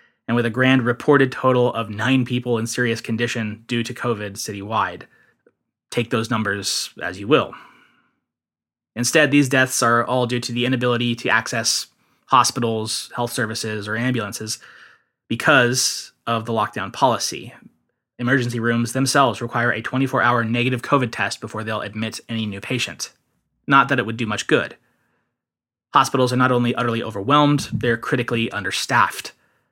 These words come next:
The vast majority of on-call medical personnel are not at the hospitals. They're going around the city every single day, dawn to dusk, and often long after dusk, performing test after test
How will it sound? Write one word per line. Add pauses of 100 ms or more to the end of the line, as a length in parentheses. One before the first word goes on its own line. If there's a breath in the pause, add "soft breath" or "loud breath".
(340)
The
vast
majority
of
on-call
medical
personnel
are
not (100)
at
the
hospitals.
They're
going
around
the
city
every
single
day,
dawn
to
dusk,
and
often
long
after
dusk, (180)
performing
test
after
test